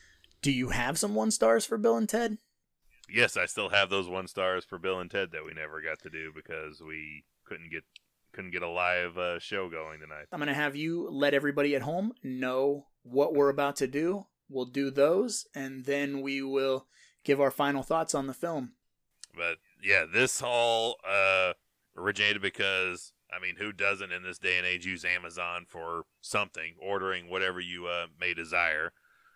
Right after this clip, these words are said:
Speaker 2: Um, and one day I just happened to be cruising through my Amazon app on my phone and, like, "I'm gonna look up," I noticed if,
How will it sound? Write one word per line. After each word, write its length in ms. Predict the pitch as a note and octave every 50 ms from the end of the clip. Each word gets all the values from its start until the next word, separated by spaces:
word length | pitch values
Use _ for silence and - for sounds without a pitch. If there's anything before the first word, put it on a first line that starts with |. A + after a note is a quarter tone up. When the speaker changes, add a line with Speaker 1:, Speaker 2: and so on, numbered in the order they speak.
| _ _ _ -
Speaker 2:
Um, 520 | F2 E2+ E2 E2 E2 E2 E2 E2 E2 - _ _ _ _ _ _
and 180 | - E2 F2 F2
one 160 | F#2+ G2 F#2+
day 160 | F2+ F#2+ G2+
I 40 | G2
just 140 | F#2+ F2+ -
happened 240 | G2+ F#2 E2+ F2+ F2+
to 40 | F2+
be 180 | F#2 F2+ F2
cruising 420 | - - - G2 F#2+ F2 F2+ F2 -
through 160 | - F#2+ F#2
my 160 | F2+ F2 F2
Amazon 520 | F2+ F2+ F2+ F#2 F2+ F2 F#2 F#2 F2+ F2+
app 260 | E2+ E2+ F2 F2 - F#2
on 100 | F2+ E2+
my 140 | F2 E2+
phone 360 | E2+ - F#2 F#2 G2 G#2 G2+ F#2
and, 340 | F2 F2 F2 F2 E2+ E2+ - _
like, 240 | - F2 F2 F#2 G#2 -
"I'm 120 | - G3+
gonna 140 | C#4 - A2
look 240 | G2 G2+ G2 - G#2+
up," 180 | G#2 G#2 - _ _ _ _ _ _ _ _ _ _ _ _ _ - -
I 120 | F#2+ F#2+ G2
noticed 400 | F#2+ G2 G#2 G2+ G2+ - - - -
if, 180 | - A2 G#2